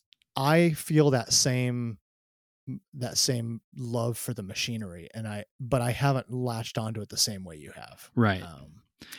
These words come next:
Speaker 1: I, I did shoot film for, for a season, um, with my old O-, I have a, a Olympus O M one, and I have that,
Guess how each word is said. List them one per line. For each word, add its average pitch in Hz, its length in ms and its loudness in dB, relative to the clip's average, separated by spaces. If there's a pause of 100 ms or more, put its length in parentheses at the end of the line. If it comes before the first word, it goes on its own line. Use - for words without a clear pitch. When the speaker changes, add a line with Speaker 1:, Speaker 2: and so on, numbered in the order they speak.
Speaker 1:
I, 135 180 0
I 139 180 4
did 139 280 4
shoot 160 220 2
film 135 200 2
for, 127 120 -6
for 123 260 -4
a 117 80 -4
season, 107 500 -4 (520)
um, 101 460 -6 (420)
with 123 160 0
my 110 140 -4
old 104 180 -8
O-, 117 240 -6
I 120 100 -4
have 113 120 -2
a, 101 100 -8 (240)
a 123 180 -6
Olympus 117 380 -4
O 110 100 -6
M 117 100 -6
one, 151 300 4
and 120 100 -2
I 107 80 -6
have 107 200 -8
that, 101 160 -10